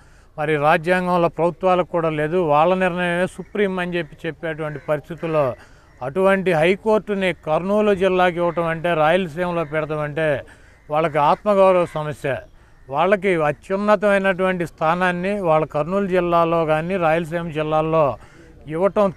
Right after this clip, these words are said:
కావాలని చెప్పి వాళ్ళ కోరికని ముఖ్యమంత్రి గారు మన్నించి అక్కడికి దాన్ని షిఫ్ట్ చేయడానికి నిర్ణయం తీసుకున్నారు. అదేవిధంగా ఉత్తరాంధ్ర ఉంది, ఉత్తరాంధ్రలో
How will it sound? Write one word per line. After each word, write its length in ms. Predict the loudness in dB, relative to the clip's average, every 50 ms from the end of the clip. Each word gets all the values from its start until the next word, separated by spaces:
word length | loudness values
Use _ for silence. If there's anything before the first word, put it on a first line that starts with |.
| -6 0
కావాలని 580 | 2 4 6 8 8 6 6 6 4 2 2 0
చెప్పి 180 | -2 -2 -2
వాళ్ళ 160 | -2 -2 0 -2
కోరికని 540 | -4 -2 0 0 0 0 -2 -4 -6 -4
ముఖ్యమంత్రి 560 | -4 -6 -6 -6 -6 -6 -6 -6 -6 -6 -4 -2
గారు 180 | -2 -2 -2
మన్నించి 500 | -2 -4 -4 -4 -4 -6 -6 -6 -4 -2
అక్కడికి 460 | -2 -2 -2 -4 -6 -6 -4 -4 -6
దాన్ని 260 | -4 -4 -4 -6 -6 -8
షిఫ్ట్ 260 | -12 -14 -10 -6 -4
చేయడానికి 340 | -4 -2 0 -2 -2 -4 -4
నిర్ణయం 300 | -8 -8 -8 -10 -8 -8
తీసుకున్నారు. 400 | -8 -10 -10 -12 -16 -16 -16 -18 -20 -20 -20 -20 -20 -20 -20 -18 -14 -10
అదేవిధంగా 520 | -4 0 2 4 4 4 4 4 4 4
ఉత్తరాంధ్ర 640 | 2 2 0 -2 0 2 4 4 4 4 2 2 0
ఉంది, 340 | 0 0 0 0 0 0 -2 -6 -10 -10 -8
ఉత్తరాంధ్రలో 1080 | -8 -6 -2 0 2 4 4 4 4 2 0 2 4 4 4 6 4 4 2 0